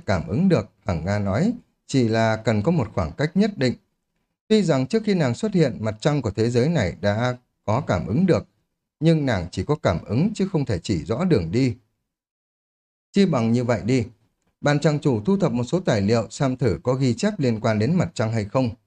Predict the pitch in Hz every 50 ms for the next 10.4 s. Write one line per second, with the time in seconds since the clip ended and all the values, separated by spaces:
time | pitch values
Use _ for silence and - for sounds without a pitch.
0 | _ - 113 110 107 110 143 147 143 117 85 71 78 87 98 139 202 233 - _
1 | _ _ _ _ _ _ _ _ _ - - 113 180 196 160 120 92 - - _
2 | _ _ _ - - 123 135 131 - 127 120 107 - 131 117 107 104 101 - 113
3 | 104 95 - 104 85 80 82 104 104 95 85 - _ _ _ _ _ _ _ _
4 | _ - 135 143 160 175 196 190 165 139 117 - - 107 113 107 98 87 82 -
5 | 123 120 98 80 - 120 101 87 - - 90 - - 160 - 120 85 78 85 120
6 | 156 196 196 156 120 104 - _ _ _ _ _ _ _ _ - - - - _
7 | _ _ _ _ _ _ _ _ _ _ _ _ _ _ _ _ - - - -
8 | - - _ _ _ _ _ _ _ _ _ _ _ _ _ _ _ _ _ _
9 | _ - - - 190 196 196 196 220 220 202 170 135 117 117 120 120 123 127 147
10 | 170 185 185 170 131 104 98